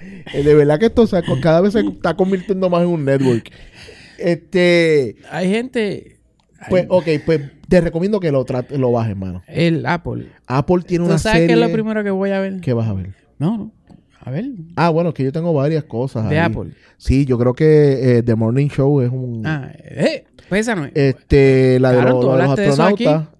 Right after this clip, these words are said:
Speaker 1: este,
Speaker 2: ¿Tú hablaste aquí de
Speaker 1: es
Speaker 2: eso?
Speaker 1: que yo he hablado de tantas de Apple Plus.
Speaker 2: Beastie Boys.
Speaker 1: Ah, el documental. Diablo, eso está bien duro, brother.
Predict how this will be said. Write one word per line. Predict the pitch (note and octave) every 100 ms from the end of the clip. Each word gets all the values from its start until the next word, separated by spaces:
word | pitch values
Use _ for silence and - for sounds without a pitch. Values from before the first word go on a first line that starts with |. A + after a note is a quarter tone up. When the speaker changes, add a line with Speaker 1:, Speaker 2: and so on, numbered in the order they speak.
| -
Speaker 1:
este, | C3+ A#2+ - B2+ A#2+ A#2+ A#2
Speaker 2:
¿Tú | C3
hablaste | E3+ A3 G3 G#3
aquí | A3 A#3
de | B3+
Speaker 1:
es |
Speaker 2:
eso? | -
Speaker 1:
que | B2
yo | B2+
he |
hablado | B2+ C3
de | B2+
tantas | B2 A#2+ C3
de | C3+
Apple | B2 A#2+ G#2+ -
Plus. | A#2 C3+ - _ _ _ _ _ -
Speaker 2:
Beastie | G3+ A#3+ G3+
Boys. | D3+ G2+ - - _ _ _ -
Speaker 1:
Ah, | D3 F#3 G#3 A3+ A#3+ A#3 F#3+
el | D#3
documental. | C#3+ D3 C3+ A#2+ C#3 D3+ B2+
Diablo, | C3 C3 C#3 C3
eso | A#2
está | A#2+ B2+
bien | B2+ B2 A#2+
duro, | G#2+ A2 A2+ G2+
brother. | G2 G#2 F#2